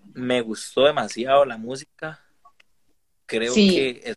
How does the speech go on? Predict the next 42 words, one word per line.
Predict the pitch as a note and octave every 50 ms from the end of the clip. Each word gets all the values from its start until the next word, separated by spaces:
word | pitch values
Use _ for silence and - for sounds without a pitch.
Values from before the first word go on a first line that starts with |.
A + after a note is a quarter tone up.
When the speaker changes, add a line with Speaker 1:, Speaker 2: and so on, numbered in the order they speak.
| _ _ _ _ _ _ _ -
Speaker 1:
un | C3 C3
punto | B2 _ - B2 A2+
muy, | A2+ A2+ A#2+ C3 C#3+ D3+ C#3+ B2+ A2 G2 F#2 _ -
muy | B2 B2+ B2 B2+ B2+ B2+ A#2+ A2+ A2+ G#2
alto | G2 G2+ G2+ G2 - -
en | G2+ G2
la | F#2+ F#2
película, | _ - F2+ F2+ F#2 - - G2
o | F#2+
sea, | - G2 G#2
es | - -
un | D3 D#3+
musical, | F#3+ F#3+ - - A2+ - - - G#2+ A#2 B2+ C#3 - _ _ _ - _ - - _ _ -
al | - G#2 -
fin | G#2 G#2 A2
y |
al | B2 B2+ -
cabo, | - - G2+ G2+ A2 B2 B2+ - _ _ _ _ _ _ _ - - - _ _ _ _ _ -
más | A2+ A2 G#2+
allá | A#2 A#2+ - B2+ -
de | C3 C3+
la | C#3 C#3 -
película | C#3 A2+ - - A#2+
es | A#2+ - -
un | A#2+ A#2+
musical, | B2+ C3+ C3+ B2+ - - - - - A#2 A#2+ C#3 D#3 E3 _ _ _ - - - - - _ _ _ -
este, | - A#2 A2 A2 - - - - A2 A2 - - -
pero | B2+ A#2 A#2 A2+
está | A2 G#2+ - - A2
demasiado | A#2 B2+ C3 B2 - B2 A#2+ B2 B2+
bien | B2+ B2+ B2+ B2+
ejecutado, | C3 C3 A#2 _ - - _ - A2 F#2+ -
o | B2+
sea, | - C3 A#2
yo | A2+ B2 B2
no | C3 B2+ A#2
sé, | - - A2 G2+ G2 - _ _ - - - _ _
es, | - A2 A2 - - _ _ _ _ - - -
es | - - - _ -
increíble | C3 B2+ C3 B2 - - A2 G#2 G2+ G#2 A2 A2+ A2 G#2+
los | G#2 G2+ G2 - -
colores, | - C#3 C#3 C3 A#2 A2 A2 A2 A2 G#2+ A2 A2 A2 G#2+ G#2+ -